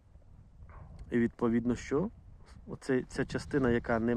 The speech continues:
отримує цього енергообміну, тобто немає вдячності, вона спустошується. І відчуває, почина-, ну, починає відчувати голод і шукає наповнення.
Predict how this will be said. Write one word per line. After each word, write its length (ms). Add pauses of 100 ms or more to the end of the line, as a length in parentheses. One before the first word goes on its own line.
отримує 480
цього 300
енергообміну, 720
тобто 240
немає 400
вдячності, 640
вона 180
спустошується. 840 (720)
І 40
відчуває, 520
почина-, 360 (160)
ну, 140
починає 300
відчувати 380
голод 340 (460)
і 40
шукає 360
наповнення. 680